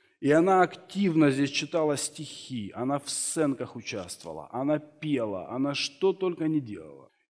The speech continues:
И на кухне участвовала. Ну, это просто казалось, ну, супертруженик.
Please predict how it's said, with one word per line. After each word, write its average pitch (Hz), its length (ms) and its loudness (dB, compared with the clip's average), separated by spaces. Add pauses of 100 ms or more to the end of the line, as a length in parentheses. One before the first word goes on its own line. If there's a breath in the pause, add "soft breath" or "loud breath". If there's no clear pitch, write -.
И 156 160 6
на 185 180 6
кухне 139 640 -2
участвовала. 98 580 -10
Ну, 143 180 4
это 160 160 2
просто 156 380 -4
казалось, 139 600 2
ну, 147 520 6
супертруженик. 139 1000 -4